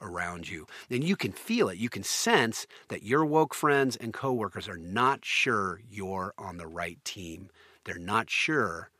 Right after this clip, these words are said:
whether you're in the woke cult. I have a person that I used to work with. He happens to be gay, uh, and he called me one day and just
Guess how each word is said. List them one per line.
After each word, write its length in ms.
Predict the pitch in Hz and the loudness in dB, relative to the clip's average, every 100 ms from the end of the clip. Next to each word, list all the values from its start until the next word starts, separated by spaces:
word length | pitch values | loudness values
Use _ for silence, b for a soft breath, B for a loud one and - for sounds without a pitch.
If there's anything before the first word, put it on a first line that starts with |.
| _ _ | _ _
whether 240 | 95 85 | -8 -8
you're 580 | 80 85 101 92 78 - - | -10 -8 -6 -4 -6 -10 -14
in 140 | 90 | -12
the 80 | 82 | -10
woke 460 | 71 95 87 - - _ _ | -10 -6 -6 -8 -14 _ _
cult. 420 | - 95 78 - B B B B - | -6 -6 -6 -12 B B B B -8
I 100 | 95 | -6
have 120 | 101 80 | -4 -6
a 100 | - - _ _ _ _ - - _ _ _ | -12 -18 _ _ _ _ -20 -20 _ _ _
person 320 | - 127 127 | -4 -2 -2
that 80 | 107 | -2
I 40 | |
used 200 | 101 104 | -4 -4
to 60 | 107 | -2
work 260 | 104 104 117 | -2 0 0
with. 160 | 104 | -4
He 80 | 87 | -2
happens 320 | 98 107 92 | -2 -2 -4
to 60 | 98 | -8
be 120 | 104 | -8
gay, 460 | 95 107 101 101 98 B B B - | -4 -2 -2 -2 -6 B B B -16
uh, 460 | 90 92 92 - - - | -14 -12 -12 -14 -16 -14
and 380 | 113 101 98 92 | -10 -6 -6 -8
he 640 | 98 101 107 95 92 85 - | -10 -6 -6 -4 -6 -10 -4
called 260 | 143 143 | 2 4
me 80 | 135 | 4
one 220 | 123 120 | 4 4
day 600 | 113 117 113 110 110 107 - b b b | 4 4 4 2 0 -4 -10 b b b
and 180 | 101 98 | -8 -6
just 400 | 107 101 - | -4 -4 -6